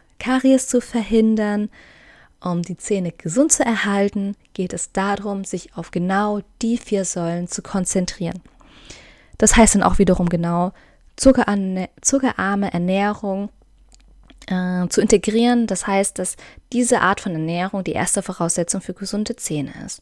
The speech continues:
Also Zucker weglassen oder auch klebrige Süßigkeiten weglassen. Dann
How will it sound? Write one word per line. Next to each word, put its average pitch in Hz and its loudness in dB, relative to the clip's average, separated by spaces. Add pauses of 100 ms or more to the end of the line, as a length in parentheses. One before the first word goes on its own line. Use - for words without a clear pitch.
Also 180 -4
Zucker - -10
weglassen 175 -8 (180)
oder - 2
auch 185 -4 (220)
klebrige 214 4
Süßigkeiten 175 -4
weglassen. 170 -6 (340)
Dann 165 -2